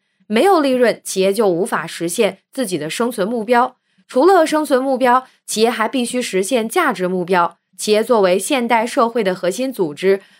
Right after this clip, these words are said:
它的运作必须体现社会的道德信仰和主流价值观。比如，美国社会倡导机会均等等，每个人都能凭借个人奋斗获得回报，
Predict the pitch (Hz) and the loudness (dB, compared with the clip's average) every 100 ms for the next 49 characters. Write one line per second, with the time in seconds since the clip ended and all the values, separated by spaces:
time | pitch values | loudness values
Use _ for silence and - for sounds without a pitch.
0 | _ - 294 277 - 359 262 262 233 247 | _ -2 2 2 4 4 4 2 2 0
1 | 240 254 247 - 160 156 262 226 - _ | -4 -4 -6 -10 -10 -4 0 0 -4 _
2 | - 254 254 269 214 208 285 214 226 - | 0 0 2 2 2 2 2 2 0 -2
3 | 311 196 - _ - 196 196 165 151 180 | -2 -4 -6 _ -2 -2 0 -2 0 0
4 | 240 208 214 269 294 - _ _ _ - | -2 -2 0 0 0 -4 _ _ _ -4
5 | 233 220 254 294 _ - 247 233 185 180 | 0 4 4 2 _ -6 0 2 2 2
6 | 214 302 349 294 302 247 294 254 202 165 | 2 4 2 4 2 0 0 0 2 0
7 | 165 233 254 208 269 359 302 180 190 156 | 0 -2 2 2 2 0 0 0 0 -2
8 | - _ _ _ 247 220 208 370 285 240 | -4 _ _ _ 0 0 2 4 4 2
9 | 262 262 233 240 - 190 247 220 220 359 | 2 2 0 -2 -4 0 2 0 2 2
10 | 247 180 185 - 370 262 202 170 - - | 4 2 -2 -2 -2 0 0 0 0 0
11 | 196 170 180 156 165 175 151 | 0 0 -2 -4 0 0 0